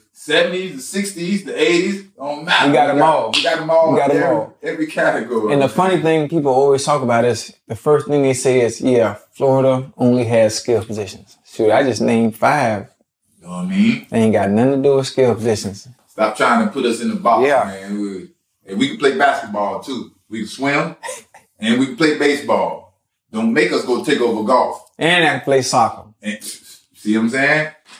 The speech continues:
Speaker 1: Don't, don't play with us. You know how we rock. I'm gonna go to the other outside linebacker spot.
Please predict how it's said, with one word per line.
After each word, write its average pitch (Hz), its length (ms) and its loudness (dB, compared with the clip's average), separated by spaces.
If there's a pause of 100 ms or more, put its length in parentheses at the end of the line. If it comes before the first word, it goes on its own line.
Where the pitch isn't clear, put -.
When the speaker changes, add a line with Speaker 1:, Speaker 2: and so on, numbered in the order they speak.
(160)
Speaker 1:
Don't, 98 200 -4
don't 101 160 0
play 151 240 2
with 120 100 2
us. - 300 -4 (480)
You 104 180 -6
know 117 60 -2
how 117 220 2
we 127 80 -2
rock. 123 480 0 (320)
I'm 131 140 -12
gonna 156 100 -8
go 170 160 2
to 165 120 -4
the 156 120 2
other 160 180 2
outside - 540 2
linebacker 127 540 -4
spot. - 560 -2